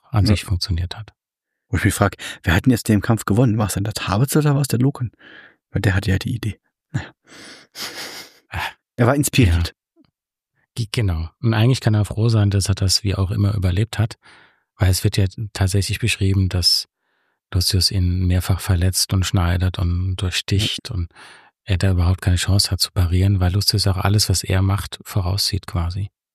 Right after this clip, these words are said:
Speaker 1: Aber er überlebt's.
Speaker 2: Und das war Kapitel sechzehn.
Speaker 1: Ja.
Speaker 2: Heute geht's hier Schlag auf Schlag.
Speaker 1: Schlag auf Schlag ist gut. Also das nächste Kapitel, ich hab tatsächlich mehr aufgeschrieben bei den anderen, aber auch nur aus Verzweiflung, weil ich nicht wusste, was ich aufschreiben soll.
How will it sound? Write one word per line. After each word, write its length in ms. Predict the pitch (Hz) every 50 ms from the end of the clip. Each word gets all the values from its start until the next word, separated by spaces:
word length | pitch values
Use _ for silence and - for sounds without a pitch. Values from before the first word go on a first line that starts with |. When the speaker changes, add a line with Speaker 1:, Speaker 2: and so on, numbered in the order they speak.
| _ _ _ -
Speaker 1:
Aber 160 | 165 151 123
er 80 | 95 90
überlebt's. 500 | 82 80 82 98 95 - - - - - _ _ _ _ _ _ - - - - - - - - - - - - - - - _ _ _ _ -
Speaker 2:
Und 260 | 160 139 151 175 - -
das 260 | - 123 160 160 - -
war 160 | 104 123 -
Kapitel 360 | - 151 - - 160 - 175
sechzehn. 600 | 127 135 180 - - - - 320 208 113 95 - _ _ _ _ _ _ _ _ _ -
Speaker 1:
Ja. 180 | 131 123 101
Speaker 2:
Heute 260 | 110 107 107 - - -
geht's 240 | - 131 120 - -
hier 220 | - 127 120 101
Schlag 540 | - - - - 98 107 123 156 175 - - _
auf 260 | - 120 143 165 - -
Schlag. 520 | - - - - - - - - - - _ _ _ _ _ _ _ _ _ _ _ _ _ - -
Speaker 1:
Schlag 300 | 107 - - 104 113 117
auf 140 | 120 107 98
Schlag 260 | - 113 104 117 113
ist 160 | 113 104 -
gut. 320 | - - 117 110 110 104 -
Also 200 | 101 95 92 104
das 80 | 95
nächste 280 | 101 113 120 - - 117
Kapitel, 460 | - 117 110 - - 120 - 120 113
ich 120 | 107 - -
hab 80 | - _ _ _ -
tatsächlich 500 | - 107 - 117 113 - - 110 - 110
mehr 360 | 101 95 92 107 123 120 110
aufgeschrieben 600 | 107 120 127 - - 127 - - 120 117 117 117
bei 120 | 104 101 98
den 160 | 101 98 104
anderen, 280 | 107 98 113 120 110 107
aber 200 | 107 95 104 107
auch 100 | 104 101
nur 120 | 113 117 117
aus 140 | 104 - -
Verzweiflung, 600 | - 101 - - - 95 107 - - 107 101 98
weil 120 | 98 101
ich 80 | 92 -
nicht 180 | 104 95 -
wusste, 240 | 107 101 - 104 92
was 140 | 92 98 107
ich 120 | 113 90 95
aufschreiben 460 | 92 92 - - - 104 95 92 90
soll. 180 | 90 - -